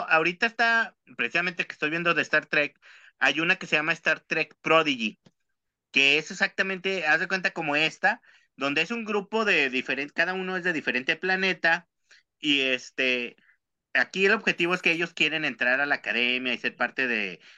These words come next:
de una de las naves estas de, de Star Trek, y también tienen a-, a-, aventurillas y este, te digo, donde al principio, pues, nada, así como que no confían entre ellos, pero luego ya se van haciendo amigos, y este,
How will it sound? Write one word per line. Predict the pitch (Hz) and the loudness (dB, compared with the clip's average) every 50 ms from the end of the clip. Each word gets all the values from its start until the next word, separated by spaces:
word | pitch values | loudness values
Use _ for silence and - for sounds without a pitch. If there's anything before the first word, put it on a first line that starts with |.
| _ _ - | _ _ -4
de | 104 107 | -2 0
una | 117 127 135 | 2 2 2
de | 135 127 | 2 2
las | 107 95 95 - - - - - | 0 -2 -4 -4 -6 -12 -18 -12
naves | 110 110 107 110 113 113 120 110 - | -4 0 0 2 2 2 0 -2 -4
estas | 110 - - 131 117 | -4 -2 -2 -2 0
de, | 107 101 92 87 82 82 80 80 - - | 0 0 0 -2 -6 -10 -12 -14 -16 -12
de | 90 98 92 90 90 90 | -8 -6 -4 -4 -4 -6
Star | 85 - - 120 120 - | -4 -2 0 0 0 2
Trek, | - 143 131 120 120 - - - - - - - - _ _ _ _ _ | 2 2 2 2 0 -4 -14 -20 -20 -20 -20 -20 -20 _ _ _ _ _
y | - 156 147 | -2 0 2
también | 151 151 175 214 220 | 2 2 0 0 0
tienen | 208 240 233 254 247 | 0 0 2 2 2
a-, | 247 208 | 2 2
a-, | 165 139 135 135 139 143 143 131 | 2 2 2 2 2 2 0 0
aventurillas | 131 135 131 123 - 139 143 147 151 156 156 151 147 147 147 147 147 139 - - | 0 0 0 -2 0 2 2 2 2 2 0 0 2 4 4 4 4 2 -2 -4
y | 131 120 117 | -2 -2 0
este, | 113 110 - - _ - 113 113 113 110 110 - _ _ _ _ _ _ _ _ | -2 -2 -6 -6 _ 0 0 2 2 0 -2 -6 _ _ _ _ _ _ _ _
te | - 127 139 | 0 0 2
digo, | 147 147 139 120 98 - - _ _ _ | 2 2 0 -2 -4 -6 -12 _ _ _
donde | - 127 131 135 131 131 | -2 0 0 2 4 2
al | 127 123 | 2 2
principio, | - 131 127 - 151 143 147 151 | 0 -6 -6 -4 -6 -6 -6 -6
pues, | 147 135 - - - - _ _ | -8 -10 -12 -12 -16 -20 _ _
nada, | - 110 113 117 110 107 104 95 | -6 -2 0 2 2 2 0 -4
así | 98 - | -6 -8
como | 117 127 120 107 | -6 -4 -4 -4
que | - 107 | -4 -6
no | 110 110 | -6 -6
confían | - 123 104 - 117 107 110 | -6 -6 -6 -4 -4 -4 -2
entre | 113 113 110 165 185 180 180 | -4 -4 -4 -4 -2 0 0
ellos, | 180 175 175 170 165 | 0 0 0 0 0
pero | - 127 107 | -2 -2 -2
luego | 110 - 113 | -2 -2 -2
ya | 110 | -2
se | - 117 | -4 -4
van | 104 104 101 | -4 -4 -4
haciendo | 98 - 120 113 110 | -4 -4 -4 -4 -4
amigos, | 120 135 175 190 190 185 185 175 175 175 175 175 165 - - - - - - _ _ | -2 0 0 2 2 2 2 2 2 2 2 0 -2 -4 -8 -20 -20 -20 -20 _ _
y | - 127 117 120 117 113 113 | -4 0 2 4 4 4 4
este, | 110 107 101 - - 113 110 104 110 - | 2 0 -2 -4 -4 -2 -2 -4 -6 -10